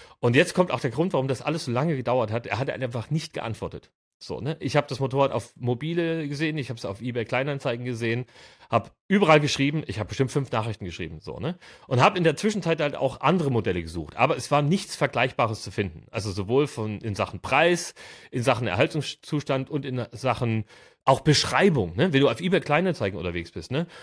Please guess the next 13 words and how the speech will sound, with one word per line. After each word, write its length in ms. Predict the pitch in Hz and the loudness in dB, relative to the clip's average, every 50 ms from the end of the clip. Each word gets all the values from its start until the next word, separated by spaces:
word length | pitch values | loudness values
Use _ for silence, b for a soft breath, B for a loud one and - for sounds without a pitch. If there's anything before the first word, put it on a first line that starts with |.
| B B B | B B B
Und 180 | B 135 127 | B 0 2
die 240 | 135 143 135 131 - - | 4 4 2 2 2 0
Leute 520 | 139 131 135 151 185 185 190 196 160 143 | 2 4 8 8 8 8 6 4 2 2
sich 260 | 127 - 160 151 - - | 2 -2 -4 -4 -4 -2
in 40 | |
ihren 320 | 156 151 143 135 135 123 - | 0 0 2 0 0 -2 -4
Texten 480 | - 165 170 - - - - 151 139 | -4 -4 -2 -2 -4 -6 -4 -6 -6
eigentlich 400 | - - 139 139 143 139 123 - | -2 2 2 2 2 0 -4 -6
dich 160 | - 147 - - | -4 -4 -2 0
schon 220 | - 139 120 - | 0 -2 2 6
dumm 180 | - 180 196 190 - | 6 6 6 6 4
anmachen, 520 | - 151 208 214 170 123 - - 98 87 95 | 2 2 2 2 2 0 -2 -4 -8 -6 -4
ne? 200 | 139 185 185 | -4 -6 -6